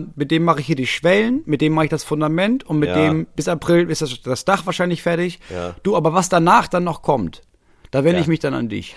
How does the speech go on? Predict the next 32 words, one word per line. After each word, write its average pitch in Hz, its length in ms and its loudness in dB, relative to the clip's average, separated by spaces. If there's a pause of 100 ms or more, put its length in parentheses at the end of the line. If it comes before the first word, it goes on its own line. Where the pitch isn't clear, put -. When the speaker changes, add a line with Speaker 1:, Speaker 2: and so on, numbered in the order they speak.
(120)
Speaker 2:
Oh, 127 140 2
wirklich, 156 300 2
so 220 160 8
einen 262 120 4
Zeit-, 233 280 4
so 185 100 -2
einen 240 100 0
ambitionierten 214 540 -2
Zeitplan 175 400 -2
hast 107 180 -6
du 110 40 -12
dann 104 160 -4
doch, 151 160 -4
bis - 200 -6
April. 113 500 -4 (280)
Speaker 1:
Ja. 101 160 -6 (400)
Ja. 101 80 -4
Speaker 2:
Schwellen? 131 540 2 (120)
Speaker 1:
Ja. 98 200 -10 (260)
Speaker 2:
Was, 135 280 -2
äh, 170 60 -8
Speaker 1:
Schwellen 170 280 2
Speaker 2:
wie 185 40 2
Speaker 1:
sind 160 120 0
diese 151 200 2
Eichenbalken, 160 600 2
auf 147 100 0
denen 160 160 0
das 151 140 -2
ganze 143 260 -2
Haus 143 180 2
steht. 78 420 -8